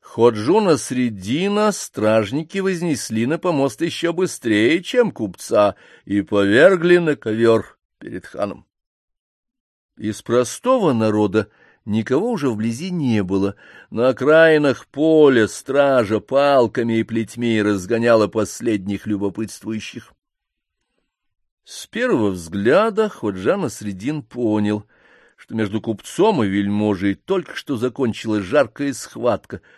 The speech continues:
Оба красные, потные, глаза у обоих горели, руки тряслись. Красен был от гнева и сам владыка.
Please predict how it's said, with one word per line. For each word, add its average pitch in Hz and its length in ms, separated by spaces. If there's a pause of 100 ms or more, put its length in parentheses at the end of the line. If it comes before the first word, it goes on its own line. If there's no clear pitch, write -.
(220)
Оба 104 340
красные, 107 840 (180)
потные, 123 560 (320)
глаза 98 440
у 160 100
обоих 139 500
горели, 110 500 (320)
руки 131 380
тряслись. - 720 (460)
Красен 113 680
был 98 160
от 95 140
гнева 98 340
и 98 140
сам - 340
владыка. 92 560